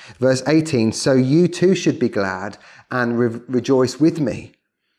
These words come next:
So the question is how? How does he become so positive? And the answer is actually found in the little paragraph immediately before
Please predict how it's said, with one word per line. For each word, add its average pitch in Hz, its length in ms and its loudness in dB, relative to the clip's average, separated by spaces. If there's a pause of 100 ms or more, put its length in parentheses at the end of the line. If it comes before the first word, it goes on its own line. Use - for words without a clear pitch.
(360)
So - 120 -4
the 147 100 2
question 202 320 0
is 139 120 -2
how? 165 280 -4
How 170 180 -2
does 196 180 -2
he 208 60 -4
become 175 380 -2
so 156 300 2
positive? 147 500 -2
And 117 140 -4
the 135 80 0
answer 160 420 0
is 110 160 0 (280)
actually 160 320 -2
found 123 380 -2
in 123 200 0
the 117 240 2 (160)
little 156 300 4
paragraph 123 600 0
immediately 131 480 0
before 120 600 0